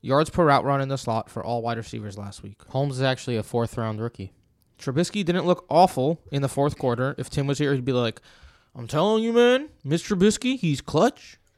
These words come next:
Speaker 1: He might not be good, but he's clutch."
Speaker 2: I am happy Tim's not here for this one.
Speaker 1: I mean, at the <laughs> end of the day, he's kinda Money Mitch sometimes in the fourth quarter.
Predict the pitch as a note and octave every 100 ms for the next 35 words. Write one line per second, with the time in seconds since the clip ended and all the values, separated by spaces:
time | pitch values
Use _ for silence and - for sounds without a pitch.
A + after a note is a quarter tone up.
0 | _ _ A2+ A#2 - - D#3 G3+ G#3 A3
1 | G3+ A#3 E3 D4+ - - G#2+ C#3+ E3+ A3
2 | - - F3+ C#4 B2+ B2 D3+ D3+ C#3+ C3+
3 | A#2 - B2 G#2+ A2+ G2 A2 G#2 - G2+
4 | G2+ - - - - C3+ F3+ F#3 - D#3+
5 | C#3+ D3 B2+ D3+ F3+ - - G#3 - -
6 | - - _ _ _ _ _ _ _ _
7 | _ - E3+ D3+ - F3 A3+ B3+ A#3 A3+
8 | A3 G#3+ G#3+ - C#3+ B2+ C3+ B2 A#2+ B2
9 | C#3 C3 - C#3+ G2+ F2+